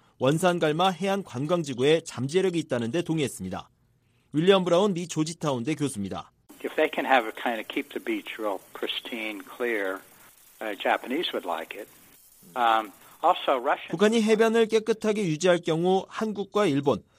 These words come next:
Speaker 1: 중국 관광객들이 선호할 수 있고 또 날씨가 추운 러시아 관광객들에게도 인기를 끌 수 있다는 겁니다.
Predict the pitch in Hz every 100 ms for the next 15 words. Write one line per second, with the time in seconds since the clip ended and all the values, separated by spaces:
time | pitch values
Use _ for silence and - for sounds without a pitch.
0 | _ - 180 202 190 160 175 180 165 -
1 | 160 202 - 220 214 180 143 - 123 -
2 | _ _ _ 202 202 123 139 - 190 190
3 | - 190 190 113 123 190 185 - 127 151
4 | 196 180 - 147 123 120 156 170 - 135
5 | 160 190 185 156 127 180 165 147 117 101
6 | 107 92